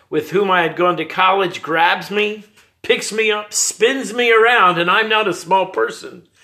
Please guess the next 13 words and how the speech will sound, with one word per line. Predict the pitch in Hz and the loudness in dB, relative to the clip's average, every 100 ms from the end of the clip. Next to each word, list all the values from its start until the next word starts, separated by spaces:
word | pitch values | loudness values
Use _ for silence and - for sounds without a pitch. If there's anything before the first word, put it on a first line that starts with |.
| _ - - _ - _ | _ -20 -20 _ -20 _
And | 240 | -4
he | 254 | -4
says, | 254 277 269 | 0 0 2
"Animal, | 269 277 262 226 | 2 4 4 2
how | 226 247 240 | 2 4 4
are | 240 269 | 4 4
you?" | 269 190 | 2 2
And | 165 | 0
I | 175 180 | 0 -2
share | 175 208 240 | -2 -4 -2
with | 240 208 170 | 0 0 2
Rich | 240 - - | 0 0 -2
that | 170 160 | -2 -2